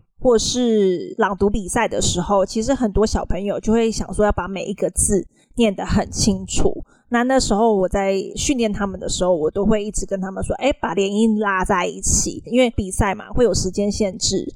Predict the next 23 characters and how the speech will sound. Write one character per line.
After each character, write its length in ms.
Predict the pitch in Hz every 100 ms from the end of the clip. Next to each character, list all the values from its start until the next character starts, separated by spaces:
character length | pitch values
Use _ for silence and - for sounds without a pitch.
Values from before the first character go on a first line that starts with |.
| - -
那 120 | 247
他 140 | 233
把 160 | 254 185
连 100 | 190
音 160 | 202 226
弄 160 | 214
在 160 | 196 190
一 60 |
起 140 | 196 185
的 80 | -
时 80 |
候， 60 | 180
他 140 | -
讲 160 | 214 -
话 160 | 185 190
速 220 | - 190
度 180 | 180 127
也 100 | -
会 120 | -
变 160 | - -
比 60 |
较 160 | - -
快。 200 | - -